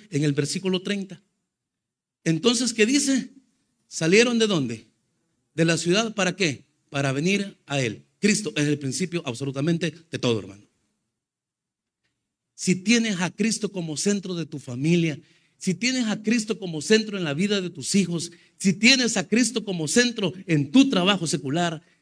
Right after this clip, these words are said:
si tienes a Cristo como centro en tu ministerio,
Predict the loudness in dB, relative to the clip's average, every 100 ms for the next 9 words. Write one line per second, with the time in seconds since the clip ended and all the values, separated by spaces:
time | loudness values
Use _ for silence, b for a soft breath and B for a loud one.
0 | _ 0 0 6 6 6 2 -2 -2 0
1 | 0 -4 -4 0 2 2 2 0 4 4
2 | 4 2 2 0 0 -2